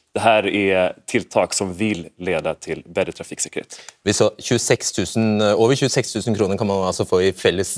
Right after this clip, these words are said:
Speaker 2: bot hvis man er bilist. Vet du hva? Den øverste boten man, altså den aller dyreste boten man kan pådra seg som syklist er?
Speaker 1: Har jeg ikke svar på.
Speaker 2: Nei, det er bare sytten hundre og femti kroner hvis man kjører på rødt lys, for eksempel, som syklist.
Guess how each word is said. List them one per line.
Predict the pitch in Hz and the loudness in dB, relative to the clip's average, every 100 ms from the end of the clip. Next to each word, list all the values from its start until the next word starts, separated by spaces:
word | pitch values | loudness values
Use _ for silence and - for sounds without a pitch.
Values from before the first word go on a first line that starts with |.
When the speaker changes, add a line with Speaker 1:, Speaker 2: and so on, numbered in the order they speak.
| 127 | -2
Speaker 2:
bot | 110 151 160 | 2 2 2
hvis | - 120 120 | -2 0 0
man | 113 104 | 0 2
er | 95 | 2
bilist. | 92 104 127 - - | 2 2 0 -4 0
Vet | 123 | 0
du | 123 | 4
hva? | 135 135 - - - - | 2 2 -8 -14 -16 -14
Den | - 139 | 2 2
øverste | - 165 85 85 - | 4 4 4 0 0
boten | 135 90 - 120 | 0 -2 -2 0
man, | 127 120 | 0 2
altså | 131 127 139 | 0 2 0
den | 139 151 | 0 2
aller | 131 151 | 2 2
dyreste | 147 92 - | 0 -2 -2
boten | 110 101 | -2 -2
man | 113 | -2
kan | 117 120 | -2 -2
pådra | 104 92 98 | 0 0 0
seg | 120 | -2
som | 123 | -4
syklist | 117 117 107 - - | -4 -2 -2 -2 -6
er? | - _ _ _ _ _ _ _ - - _ - _ _ _ _ | -8 _ _ _ _ _ _ _ -20 -20 _ -20 _ _ _ _
Speaker 1:
Har | - 113 | -2 -2
jeg | |
ikke | - - | -2 -8
svar | 101 | -8
på. | _ - | _ 0
Speaker 2:
Nei, | 131 143 | 4 4
det | 156 156 | 6 4
er | 135 165 | 4 4
bare | 139 139 | 4 4
sytten | 160 - 185 - 139 | 2 2 2 2 2
hundre | 123 123 | 4 4
og | |
femti | 120 92 - 127 135 | 2 0 2 2 4
kroner | 131 104 139 | 2 2 2
hvis | 143 123 | 0 -2
man | 123 | -2
kjører | 120 92 | -2 0
på | 117 | 2
rødt | 107 - | 2 0
lys, | 92 - | -4 -4
for | 95 | -2
eksempel, | 92 90 131 | -2 -4 -4
som | - 110 | -4 -4
syklist. | 123 - 143 | -4 -2 -2